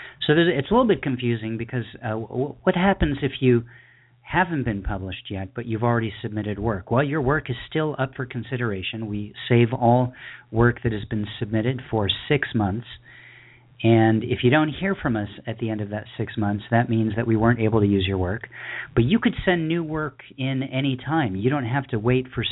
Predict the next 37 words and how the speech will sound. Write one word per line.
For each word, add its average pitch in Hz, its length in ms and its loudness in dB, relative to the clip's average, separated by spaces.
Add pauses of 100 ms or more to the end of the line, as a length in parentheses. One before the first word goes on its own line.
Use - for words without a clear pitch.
six 120 220 -2
months 113 360 2
to 110 60 -4
go 107 180 0
by 110 260 2
before 107 320 -2
you 104 100 0 (120)
send 98 280 -4 (540)
work 123 320 2
in. 90 180 -4
You 104 120 -6
could 104 200 -4
send 110 220 -2
in 104 180 -2
work 104 360 -4 (120)
the 110 360 -2
next 120 320 2
week 190 260 2
or 117 60 -2
the 120 80 0
next 139 260 0
month. 165 240 -2 (800)
And 110 160 -2
we'll 143 160 2
look 175 160 -2
at 151 160 0
it, 85 140 -12 (220)
and, 104 320 -4
uh, 104 200 -4
we'll 113 160 0
look 127 160 0
at, 123 200 0
keep 196 220 -2
looking 117 320 0
at 87 100 -8
it 87 120 -14 (120)
for, 104 400 2